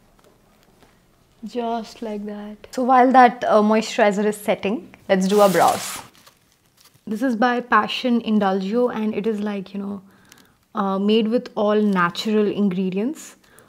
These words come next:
Earlier I was using, uh, Pure soap and then I thought, I don't know if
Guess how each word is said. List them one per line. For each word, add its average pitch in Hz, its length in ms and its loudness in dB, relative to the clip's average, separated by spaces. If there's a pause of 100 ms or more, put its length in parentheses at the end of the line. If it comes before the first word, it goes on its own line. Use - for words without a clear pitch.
(140)
Earlier 302 380 4
I 247 80 0
was 233 180 0
using, 247 560 0
uh, 202 200 0
Pure 220 300 0
soap - 520 -8 (920)
and 226 100 0
then 220 140 0
I 226 80 0
thought, 220 380 -2
I 214 100 0
don't 214 160 2
know 196 160 0
if 185 300 -4